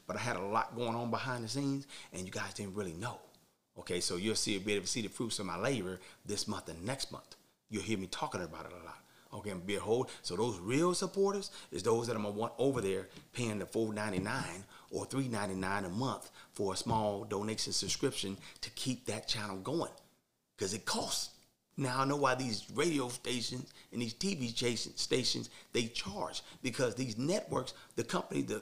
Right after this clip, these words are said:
the servers that run these companies that allow people to have a channel and get it going for private use and have it for themselves, the churches and private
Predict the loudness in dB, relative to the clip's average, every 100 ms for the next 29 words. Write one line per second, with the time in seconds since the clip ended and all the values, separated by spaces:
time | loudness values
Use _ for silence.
0 | -2 0 4 6 6 4 4 2 4 4
1 | 6 6 2 2 2 4 4 2 0 2
2 | 4 6 4 4 4 4 4 -2 0 2
3 | 4 2 -2 -8 -2 4 4 6 6 6
4 | 6 2 -2 2 2 2 0 0 -4 -2
5 | -2 -2 -2 4 4 4 2 4 4 4
6 | 0 2 4 4 4 0 0 -4 -6 -6
7 | -2 0 -2